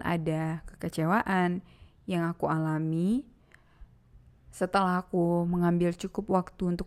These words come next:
bersedih, aku berusaha untuk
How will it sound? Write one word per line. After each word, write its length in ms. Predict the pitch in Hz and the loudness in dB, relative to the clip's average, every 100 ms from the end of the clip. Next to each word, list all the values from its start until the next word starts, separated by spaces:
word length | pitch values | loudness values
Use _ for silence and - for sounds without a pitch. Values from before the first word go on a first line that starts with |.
| 175 | -4
bersedih, 640 | 170 - 170 175 247 262 - - - - _ _ - | -4 -4 -2 2 0 0 -8 -20 -20 -20 _ _ -4
aku 640 | 190 - 247 269 269 277 - - | -2 2 4 4 4 0 -6 -2
berusaha 640 | 190 180 - 190 208 196 | 2 2 2 2 2 0
untuk 400 | 175 170 175 | -2 0 -2